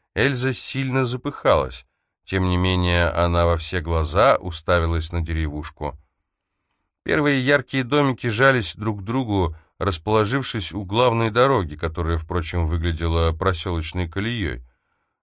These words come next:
Отдышавшись, Эльза и Лео направились в поселок. По пути Эльза заметила ухоженные виноградники, огороженные невысоким заборчиком. Эльза подошла поближе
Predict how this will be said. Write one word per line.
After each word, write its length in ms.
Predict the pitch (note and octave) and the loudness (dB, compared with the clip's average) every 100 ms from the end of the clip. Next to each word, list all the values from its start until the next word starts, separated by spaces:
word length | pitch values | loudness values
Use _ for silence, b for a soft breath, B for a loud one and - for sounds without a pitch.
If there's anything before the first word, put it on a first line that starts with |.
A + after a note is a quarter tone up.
| - | -4
Отдышавшись, 840 | E2+ D#2 F2+ E3+ F#3+ - E3+ - | -4 -2 0 0 0 -2 -6 -6
Эльза 480 | A2 D3+ C3 A#2 A#2+ | -2 -2 0 2 2
и 460 | - F2+ F2+ E2+ D#2+ | 2 0 0 0 -2
Лео 540 | E2+ G#2 D#3+ D3+ C#3 - _ _ _ | -2 0 2 4 2 -4 _ _ _
направились 760 | F2+ E2+ D#2+ F#2 A#2+ A2+ G#2+ - | 2 2 4 4 4 2 -4 -8
в 140 | - | -4
поселок. 680 | - A2 - D2 B1 A1 - _ _ _ _ _ _ - | 0 0 -2 -6 -8 -12 -18 _ _ _ _ _ _ -6
По 100 | F#2 | -4
пути 480 | D#2+ F2+ - F#2 - | -4 -4 -4 -6 -2
Эльза 540 | F#2+ E2+ D2+ D#2+ D#2+ | 0 0 0 2 2
заметила 500 | D#2+ F#2 D3+ D#3 C3+ | 2 0 0 -2 -2
ухоженные 640 | B2 G#2+ C#3 G#2+ A2 A#2 | -2 -2 -2 0 0 0
виноградники, 800 | A2+ B2 C#3 D3+ C3+ E2 D#2 D#2 | 0 0 2 2 2 0 -6 -2
огороженные 680 | D#2 D#2 E2 D#2+ D#2+ D#2+ D#2+ | 0 0 2 0 0 0 2
невысоким 680 | D#2+ D#2+ F2+ - E2+ E2 E2 | 2 0 -2 -4 -4 -2 0
заборчиком. 840 | F2 G#2+ F#2 D#2+ - D2+ C#2 B1 - _ _ _ _ - | 0 -2 -2 -4 -12 -10 -10 -12 -16 _ _ _ _ -2
Эльза 320 | E2+ D2+ D#2+ | 0 0 -2
подошла 440 | D#2 D#2+ D#2+ E2 | -2 -2 0 -2
поближе 640 | D#2+ D#2+ D#2+ A2+ F2+ D2 | 0 -2 -2 -4 -2 -4